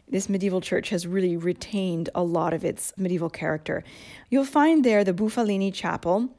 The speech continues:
which was frescoed in fourteen eighty-six by Pinturicchio, uh, and he painted scenes from the life of Saint Bernardino di Siena. You may have come across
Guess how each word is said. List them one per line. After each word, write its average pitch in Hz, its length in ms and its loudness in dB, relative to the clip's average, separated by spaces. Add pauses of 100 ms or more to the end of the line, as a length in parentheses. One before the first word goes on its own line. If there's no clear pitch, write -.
(400)
which 214 200 -2
was 220 160 0
frescoed 233 460 0
in 214 220 2
fourteen 220 360 0
eighty-six 190 520 -2
by 180 120 0
Pinturicchio, 170 920 -4 (260)
uh, - 580 -14
and 185 300 2
he 208 100 -2
painted 190 460 -2 (260)
scenes 196 400 -2
from 180 160 -4
the 180 120 0
life 165 340 -2
of 170 320 -2 (400)
Saint 180 400 -4
Bernardino 180 720 0
di 165 120 -4
Siena. 139 500 -6 (880)
You 233 160 4
may 226 520 4 (640)
have 214 280 -2
come 208 180 0
across 196 500 0